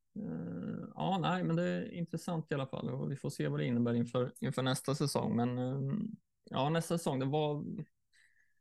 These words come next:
vad tar man med sig, eh, från den här säsongen, liksom? Jag vet inte, det är kanske svårt nu att, att säga grejer, liksom. Det avslutades precis här, men, eh, har du något på rak arm sådär som du känner?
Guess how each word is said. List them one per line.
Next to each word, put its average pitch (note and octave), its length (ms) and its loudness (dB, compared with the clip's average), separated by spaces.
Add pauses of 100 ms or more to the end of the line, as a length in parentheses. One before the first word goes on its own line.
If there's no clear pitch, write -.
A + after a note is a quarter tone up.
(240)
vad C#3 160 -4
tar E3 80 2
man D#3 140 4
med D3 240 2
sig, - 180 -2
eh, D3+ 800 -4
från D3+ 180 -2
den D3 120 2
här B2 160 0
säsongen, A#2 440 -2
liksom? A#2 380 -4
Jag C#3 160 -2
vet D3+ 100 -2
inte, C3 120 2
det C3 60 0
är - 20 -4
kanske D3+ 220 0
svårt C#3+ 200 2
nu D#3 220 2
att, D3+ 280 2
att C#3+ 80 -4
säga B2 300 -2
grejer, B2 340 -4
liksom. - 500 -4
Det C3+ 520 -4 (480)
avslutades B2+ 580 0
precis - 340 -2
här, - 200 -2
men, - 280 -2
eh, - 460 -4
har C3 100 -2
du D3 60 0
något C#3 220 -4
på - 80 0
rak B2 220 -2
arm C#3+ 180 -2
sådär - 200 -6
som - 200 -6
du D3 60 -6
känner? - 280 -6